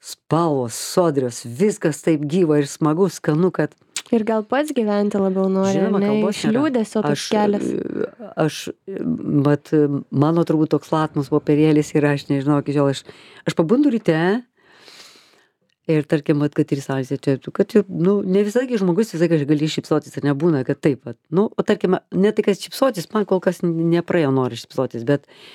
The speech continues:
Speaker 1: jauti, kad kažką tai galbūt irgi apsikakojęs esi toks truputuką per, per,
Speaker 2: <laughs>
Speaker 1: per dieną praeitą, ne?
Speaker 2: Čia perkeltine prasme,
Speaker 1: Nu,
Speaker 2: ar ne?
Speaker 1: per-, taip, atsiprašau labai, perkeltine prasme, be abejo. Ir tu žiūri ten, pavyzdžiui, tą saulutę ir tyliai, ir nieko nesinuozai,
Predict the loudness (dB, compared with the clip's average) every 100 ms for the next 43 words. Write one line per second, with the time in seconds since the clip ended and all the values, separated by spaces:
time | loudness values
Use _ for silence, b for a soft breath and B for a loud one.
0 | B 0 2 2 2 0 -2 0 0 2
1 | 4 2 0 2 0 0 -4 -4 0 0
2 | 0 -2 -6 -4 -6 -4 -4 -2 -4 -2
3 | -2 0 -2 -2 0 0 2 0 0 0
4 | -2 -2 0 0 2 2 2 0 2 2
5 | 2 0 2 0 0 B B 0 2 2
6 | 2 -2 0 -2 0 2 4 6 4 4
7 | 0 0 0 0 0 -4 -2 0 0 0
8 | -2 0 -2 0 -2 -2 0 0 0 2
9 | 2 0 -6 B B B B B -2 0
10 | 2 2 2 0 2 0 0 -2 -2 -2
11 | -2 -2 0 0 0 0 2 0 -2 -2
12 | 0 2 2 0 0 0 0 0 0 2
13 | 0